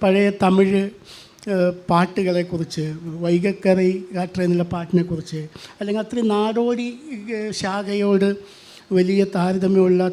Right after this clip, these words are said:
തമിഴൻ ഗ്രാമീണ പാട്ടുകളെക്കുറിച്ചൊക്കെ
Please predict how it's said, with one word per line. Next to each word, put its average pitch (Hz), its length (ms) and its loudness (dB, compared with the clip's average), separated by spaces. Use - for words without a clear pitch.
തമിഴൻ 180 460 2
ഗ്രാമീണ 180 540 4
പാട്ടുകളെക്കുറിച്ചൊക്കെ 180 1160 -4